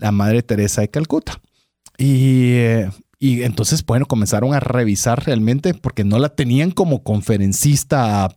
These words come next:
principal, sino que la tenían como alguien que dio algunas palabras. Yo te puedo decir, y si alguien quiere lo busca en, en mi, en mi Twitter, porque creo que es un poco largo para leerlo,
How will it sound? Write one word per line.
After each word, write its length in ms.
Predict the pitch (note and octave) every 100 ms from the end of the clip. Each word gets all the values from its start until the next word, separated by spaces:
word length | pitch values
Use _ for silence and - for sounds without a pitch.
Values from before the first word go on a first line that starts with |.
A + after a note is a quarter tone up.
| -
principal, 640 | A2+ G#2+ B2+ A3+ B3+ G#2+ - - - _
sino 260 | - C#3+ A#2
que 100 | G#2
la 100 | G2
tenían 400 | G2+ A#2 E3 F#3+
como 440 | G3 F3 B2 G#2
alguien 300 | A2+ B2+ F#3
que 180 | - C3
dio 240 | G#2 G#2
algunas 440 | A#2+ A2+ A2+ A#2 -
palabras. 680 | A#2+ D3+ D3 - - - _ _ _ _ _
Yo 140 | A#2+ C#3
te 100 | F3+
puedo 300 | G3+ G#3 G3+
decir, 480 | D3 - D3+ F3+ -
y 200 | A#2 G#2
si 120 | A#2
alguien 360 | B2 D3 B2
quiere 280 | - A#2+ B2+
lo 200 | C#3 F#2
busca 480 | F#2+ A#2+ - B2+ G#2
en, 240 | F#2+ F2
en 160 | F#2 F#2+
mi, 340 | F#2+ F#2 F2+
en 140 | E2+ F2+
mi 160 | F2+
Twitter, 480 | - C#3+ D#3+ D#3+ D3+
porque 180 | A#2 F2 - - G2
creo 160 | A#2 A2+
que 60 |
es 60 | A2
un 100 | B2
poco 220 | A#2 G#2+
largo 320 | A2 A#2+ C3
para 220 | - F#2
leerlo, 540 | F2 E2+ C3 D#3 F3